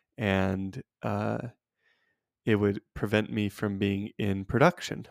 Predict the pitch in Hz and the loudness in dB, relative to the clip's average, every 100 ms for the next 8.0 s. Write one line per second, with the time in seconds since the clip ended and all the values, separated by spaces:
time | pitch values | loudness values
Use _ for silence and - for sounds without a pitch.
0 | - 113 - - - _ _ _ - - | -4 -4 -4 -8 -12 _ _ _ -20 -20
1 | _ - 98 101 101 98 104 110 117 113 | _ -2 2 4 6 4 2 0 0 0
2 | 110 113 110 - 104 - - 104 98 - | 0 0 0 -2 -4 -4 -4 -4 -6 -14
3 | _ _ _ _ - 110 104 104 113 131 | _ _ _ _ -4 0 0 2 4 4
4 | 107 - - _ _ _ _ _ - - | 2 -4 -6 _ _ _ _ _ -18 -18
5 | _ _ - 107 107 104 101 110 123 - | _ _ 2 4 6 4 0 2 2 4
6 | 147 117 107 104 95 95 98 - - - | 0 2 2 4 4 4 0 -2 -10 -14
7 | _ _ _ _ _ _ - 101 95 95 | _ _ _ _ _ _ -6 -2 -2 -4